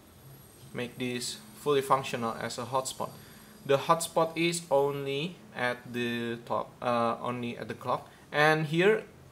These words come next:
I have Google search bar, Google search, you know. And that's it for this video. Also, this icon, I created this myself.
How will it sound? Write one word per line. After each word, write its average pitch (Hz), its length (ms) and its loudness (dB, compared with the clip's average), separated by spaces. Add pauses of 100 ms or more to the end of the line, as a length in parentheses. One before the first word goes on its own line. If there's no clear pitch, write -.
(120)
I 139 220 6
have 135 480 0
Google 139 300 0
search 151 520 0
bar, 113 360 2 (1080)
Google 120 240 0
search, 113 380 -4
you 120 80 -6
know. 107 260 -6 (1400)
And 147 420 4 (300)
that's 143 240 4
it 190 220 2 (400)
for 180 320 6 (200)
this 160 200 0
video. 170 520 6
Also, 196 560 8
this 147 220 -2
icon, 160 440 6
I 131 160 0
created 127 460 -4
this 120 200 -6
myself. 139 460 0